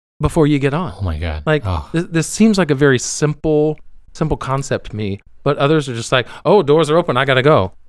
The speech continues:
Speaker 1: And it's like, well,
Speaker 2: Subway
Speaker 1: maybe let
Speaker 2: and
Speaker 1: them off so
Speaker 2: uh,
Speaker 1: we can get on.
Speaker 2: the etiquette of subways, elevators, and sidewalks.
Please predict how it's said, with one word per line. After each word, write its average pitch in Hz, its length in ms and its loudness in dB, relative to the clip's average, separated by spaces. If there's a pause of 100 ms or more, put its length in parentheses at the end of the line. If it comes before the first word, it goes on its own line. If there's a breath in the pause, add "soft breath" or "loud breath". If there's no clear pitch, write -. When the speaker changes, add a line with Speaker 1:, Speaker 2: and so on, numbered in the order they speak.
(400)
Speaker 1:
And 139 80 -6
it's - 100 -8
like, 131 180 -2
well, - 60 -10
Speaker 2:
Subway 185 460 2
Speaker 1:
maybe 143 120 2
let 135 240 -2
Speaker 2:
and 127 180 2
Speaker 1:
them 139 180 4
off 107 180 0
so - 180 -6
Speaker 2:
uh, - 20 -2
Speaker 1:
we 113 240 -4
can 113 160 -6
get 107 160 -2
on. 73 260 -8
Speaker 2:
the 135 320 -4
etiquette 196 520 0
of 117 160 0
subways, 143 580 0
elevators, 101 640 0
and 98 240 -4
sidewalks. 90 600 -2